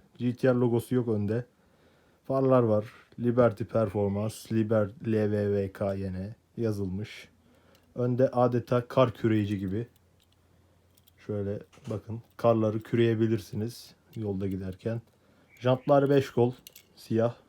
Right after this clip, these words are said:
Ön taraftaki jantımız biraz da ufak, arka taraf büyük. Gayet güzel, bence yakışmış bu araca.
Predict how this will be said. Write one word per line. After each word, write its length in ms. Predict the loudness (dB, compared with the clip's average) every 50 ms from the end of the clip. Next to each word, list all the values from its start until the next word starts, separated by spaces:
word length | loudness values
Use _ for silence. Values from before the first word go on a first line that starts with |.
| _ _ _ _ -10
Ön 180 | -8 -6 -6 -4
taraftaki 880 | -2 -2 -2 -2 -2 -6 _ _ _ _ _ -8 -6 -6 -4 -6 -4 -2
jantımız 600 | 0 0 0 0 -2 -4 -4 -6 -6 -6 -4 -2
biraz 280 | 0 0 0 -2 -2
da 120 | -4 -6 -6
ufak, 440 | -6 -6 -2 -2 -2 -4 -4 -4
arka 280 | -4 -4 -2 -4 -6 -6
taraf 260 | -6 -4 -6 -6 -8 -8 -6
büyük. 340 | -4 -2 -2 -4 -6 -10 -20 _ _ _ _ _ _ _ _ _ _ _ _ _ _ _ -2
Gayet 500 | 0 2 2 2 0 -2 -4 _ _ -10
güzel, 320 | -6 -2 0 0 0 -2 -2 -6
bence 260 | -6 -4 -4 -4 -4
yakışmış 560 | -4 -6 -6 -6 -8 -10 -12 -10 -10 -10 -10 -8 -4
bu 160 | -2 0 0 2
araca. 380 | 2 0 0 0 -2 -2 -4